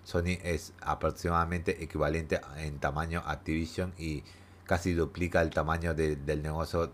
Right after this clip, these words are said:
de publicación de juegos de Microsoft. Hubo más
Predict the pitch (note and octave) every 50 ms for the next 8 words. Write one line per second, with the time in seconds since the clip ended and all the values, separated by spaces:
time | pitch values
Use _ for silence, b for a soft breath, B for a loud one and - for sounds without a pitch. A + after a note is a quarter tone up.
0 | - D2 D2 D2 C#2+ - D2+ D2+ D2+ C#2+ C#2+ C#2+ C#2 - - C#2 - - F2 E2+
1 | D#2+ D2+ D2+ - - - F2 F2 E2+ F2 F2 D#2+ - - D2+ D#2 D2+ D#2+ D#2 -
2 | B B B B B B B - E2 E2 E2 D2+ - C#2 C2+ - C#2 B1+ - B
3 | B B B B B B - F2+ F2+ F#2 F#2 F2+ E2+ F2 F#2 F2 D#2+